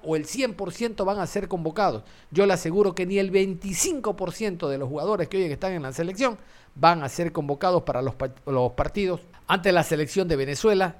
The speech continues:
y, y ante la selección de Chile. El día de hoy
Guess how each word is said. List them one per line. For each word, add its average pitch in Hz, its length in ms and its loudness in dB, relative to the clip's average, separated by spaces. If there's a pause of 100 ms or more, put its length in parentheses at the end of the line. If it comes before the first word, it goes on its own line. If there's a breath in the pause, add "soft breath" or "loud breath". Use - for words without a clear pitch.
y, 131 160 0
y 143 220 4
ante 131 440 0
la 123 300 0
selección 123 560 -4
de 113 120 -6
Chile. 92 280 -12 (720 soft breath)
El 165 200 2
día 151 560 4
de 170 140 2
hoy 269 280 4